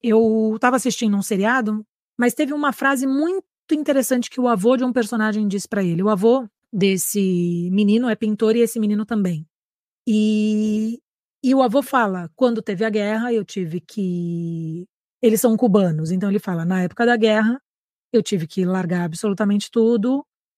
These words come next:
e depois eu tive que sustentar a família. Então eu nunca pude trabalhar com a pintura, eu nunca pude desenvolver a minha arte." E o neto dele fala, "Nossa, né, isso foi um sacrifício pra você, a gente é muito grato por tudo que você fez pela família, mas deve ter sido difícil."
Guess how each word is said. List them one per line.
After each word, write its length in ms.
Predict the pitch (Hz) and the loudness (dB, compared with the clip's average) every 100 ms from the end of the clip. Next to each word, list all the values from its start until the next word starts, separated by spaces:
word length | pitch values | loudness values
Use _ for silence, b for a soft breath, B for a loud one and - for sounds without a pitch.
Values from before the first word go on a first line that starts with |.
| _ _ - | _ _ -2
e 100 | 233 | 0
depois 300 | 240 254 226 | 2 2 2
eu 60 | 233 | 2
tive 240 | 254 226 | 2 0
que 160 | 262 247 | 0 -2
sustentar 420 | 277 - 285 277 | -4 -6 -4 -2
a 20 | |
família. 500 | 262 311 277 196 160 165 - | -2 -2 2 2 0 -6 -4
Então 280 | 185 208 208 | 0 2 2
eu 60 | |
nunca 240 | 202 214 240 | 2 0 -2
pude 580 | 233 214 165 185 175 | 0 0 0 -2 -2
trabalhar 680 | - 202 175 175 170 165 165 | -4 -2 0 0 -2 -2 -6
com 180 | - 190 | -4 -2
a 60 | 185 | 0
pintura, 340 | 202 185 170 | 0 0 0
eu 40 | 170 | 0
nunca 220 | 202 185 | 0 -2
pude 240 | 208 185 | -2 -2
desenvolver 440 | 170 190 185 175 180 | 0 0 0 0 2
a 60 | |
minha 220 | 180 185 185 | 2 2 2
arte." 400 | 160 156 _ _ _ _ _ _ - | 0 -4 _ _ _ _ _ _ 2
E 80 | 262 | 4
o 40 | |
neto 220 | 262 254 | 4 4
dele 180 | 247 254 | 2 2
fala, 240 | - 214 | 2 2
"Nossa, 580 | 208 233 202 - 170 160 _ - | 2 2 0 -2 -8 -8 _ -2
né, 140 | 202 | 0
isso 160 | 202 190 | 0 -2
foi 140 | 226 226 | -2 0
um 40 | |
sacrifício 540 | 240 233 247 247 226 | 0 0 0 0 -2
pra 120 | - 208 | 0 0
você, 360 | 233 - 208 | 0 0 0
a 40 | 185 | 0
gente 360 | 175 180 - 202 196 | -2 -2 -2 -2 0
é 60 | |
muito 240 | 185 196 214 | 0 0 0
grato 340 | 208 202 - | 0 0 -2
por 140 | 226 180 | -4 -4
tudo 220 | 214 165 | -4 -4
que 80 | 196 | -4
você 200 | 208 233 | -4 -2
fez 340 | 240 214 - | 2 2 0
pela 200 | 208 202 | -2 -2
família, 460 | - 220 202 180 175 _ _ _ - | 0 2 2 0 -4 _ _ _ 0
mas 160 | 220 208 | 2 4
deve 180 | 214 | 2
ter 100 | 202 220 | 2 0
sido 200 | 233 202 | 0 0
difícil." 500 | 240 240 202 - | -2 0 -2 -2